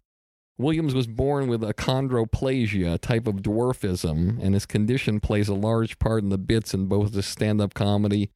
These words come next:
and television roles. He was a student at Sunny Hills High School in Fullerton, California, and after graduation attended the University of Southern California, but dropped out to pursue his acting and comedy career.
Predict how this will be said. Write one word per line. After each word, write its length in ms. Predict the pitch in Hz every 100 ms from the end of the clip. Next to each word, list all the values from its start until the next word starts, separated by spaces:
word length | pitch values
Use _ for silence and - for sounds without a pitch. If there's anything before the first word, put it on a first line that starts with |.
| _ _ _
and 220 | 98 95
television 680 | - 101 95 95 95 92 90
roles. 720 | 82 78 64 50 - - - - _ _ _
He 120 | 113
was 160 | 107 107
a 40 |
student 420 | - - 143 135
at 80 | 117
Sunny 380 | - 123 123 117
Hills 320 | 120 117 110
High 200 | - 120
School 400 | 123 - 139 135
in 80 | 104
Fullerton, 540 | - 120 113 113 104
California, 640 | - 107 104 107 113 123 127
and 80 | 110
after 240 | 110 107
graduation 680 | 98 107 107 104 104 107 104
attended 500 | 95 - 107 107 101
the 80 | 95
University 480 | 104 104 98 104 92
of 80 | 92
Southern 320 | 98 95 92
California, 800 | - 95 95 - 127 113 76 73 - _ _ _ _
but 200 | 95 95
dropped 420 | 107 107 107 -
out 240 | 101 104
to 80 | -
pursue 540 | 101 92 - 101 101 101
his 200 | 92 90
acting 560 | 90 92 - 101 92
and 160 | 80 82
comedy 460 | - 85 85 87
career. 720 | 85 87 73 62 50 50 50